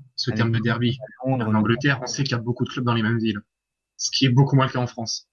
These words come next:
Speaker 2: Liverpool, Everton, euh, les deux clubs de
Speaker 1: Ouais.
Speaker 2: Manchester, même si la rivalité entre les deux clubs de
Speaker 1: Euh,
Speaker 2: Manchester
Speaker 1: tout
Speaker 2: a une autre dimension maintenant que City est sur
Speaker 1: tous
Speaker 2: le
Speaker 1: les
Speaker 2: devant.
Speaker 1: clubs, euh, tous les clubs londoniens.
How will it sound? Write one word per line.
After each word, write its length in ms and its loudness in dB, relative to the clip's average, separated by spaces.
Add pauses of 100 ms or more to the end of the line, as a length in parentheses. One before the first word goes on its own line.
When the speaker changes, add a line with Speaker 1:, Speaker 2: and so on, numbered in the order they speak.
(120)
Speaker 2:
Liverpool, 440 -6
Everton, 640 -2
euh, 160 -6 (260)
les 100 -4
deux 120 -2
clubs 180 -6
de 80 -2
Speaker 1:
Ouais. 60 0
Speaker 2:
Manchester, 480 -4
même 220 2
si 500 0
la 100 -4
rivalité 440 -2
entre 180 -2
les 80 0
deux 100 0
clubs 180 0
de 80 2
Speaker 1:
Euh, 20 4
Speaker 2:
Manchester 420 0
Speaker 1:
tout 60 4
Speaker 2:
a 60 2 (100)
une 260 2
autre 160 4
dimension 580 2
maintenant 240 2
que 80 -2
City 460 -4
est 60 0
sur 160 -2
Speaker 1:
tous 60 6
Speaker 2:
le 40 6
Speaker 1:
les 60 2
Speaker 2:
devant. 80 2
Speaker 1:
clubs, 260 -4
euh, 380 -4
tous 140 -2
les 100 4
clubs 160 -4
londoniens. 580 2